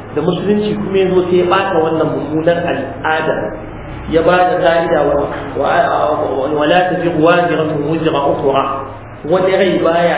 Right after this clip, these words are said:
ɗaukan nauyin laifin wani rai. Kowa abinda mutum ya aikata shi za a, shi, shi za a kama da laifinsa. Wanda ya zunubi shi za a ba da zunubinsa. Wanda ya za a masa sakamako a duniya shi za a masa haka.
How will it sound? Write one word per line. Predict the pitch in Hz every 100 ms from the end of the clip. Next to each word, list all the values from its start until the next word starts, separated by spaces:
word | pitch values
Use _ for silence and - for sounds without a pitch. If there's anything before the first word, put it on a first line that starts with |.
| -
ɗaukan | 175 170 156 139
nauyin | 143 160 165 165
laifin | 165 165 151 139
wani | 143 143
rai. | 143 139 - - -
Kowa | - 254 233 226 - - - -
abinda | - 202 208
mutum | 170 175
ya | 208 208
aikata | - 254 247
shi | 240
za | 226 226
a, | - - -
shi, | - 175 -
shi | 196
za | 190
a | 196 190
kama | 160 156 131
da | 127
laifinsa. | 139 - - - - - - - - - - - - - - - - -
Wanda | - 175 180 170
ya | 180
zunubi | 170 175 214 202
shi | - 160
za | 170
a | -
ba | 147
da | 143 139
zunubinsa. | - - - - - - - - -
Wanda | 165 196 175
ya | 165 170
za | 185
a | 190
masa | 160 147
sakamako | 139 139 139 170 175
a | 202 180
duniya | 185 202 170
shi | 143
za | 147
a | 156 -
masa | 123 -
haka. | - -